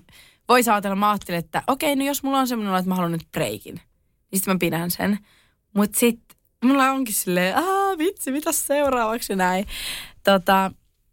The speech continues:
et se on kyllä yksi iso haave ja muutenkin mä haluaisin olla se tyyppi, joka on tuolla seitkytvuotiaana vetelisi vielä keikkoja ja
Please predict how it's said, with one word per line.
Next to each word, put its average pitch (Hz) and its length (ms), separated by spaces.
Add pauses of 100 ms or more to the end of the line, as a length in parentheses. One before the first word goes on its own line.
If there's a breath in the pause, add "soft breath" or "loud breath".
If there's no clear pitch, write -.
(280)
et 208 120
se 285 140
on 233 120
kyllä 220 180
yksi - 320
iso 214 240
haave 180 380
ja 185 120
muutenkin 185 520
mä 202 120
haluaisin 185 400
olla 175 140
se - 180
tyyppi, 170 440
joka 160 260
on 165 80
tuolla 165 240
seitkytvuotiaana 156 920
vetelisi 170 440
vielä - 200
keikkoja - 600
ja 104 140